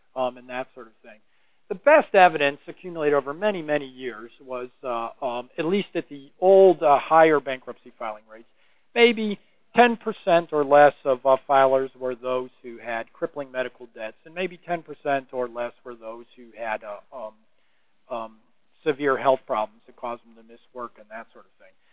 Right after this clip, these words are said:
A recent study suggests, uh, or argues that that number may be as high as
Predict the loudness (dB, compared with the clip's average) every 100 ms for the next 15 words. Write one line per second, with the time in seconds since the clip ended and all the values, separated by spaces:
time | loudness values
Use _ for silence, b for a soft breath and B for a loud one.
0 | _ _ -6 2 2 2 -4 -12 _ 2
1 | 2 2 -8 -18 -14 -4 0 0 -2 _
2 | _ -6 -4 -2 2 6 8 6 0 -8
3 | -8 -10 -8 -2 -4 -4 -12 -14 -16 -16
4 | -16 -20 -16 -8 -6 -8 -14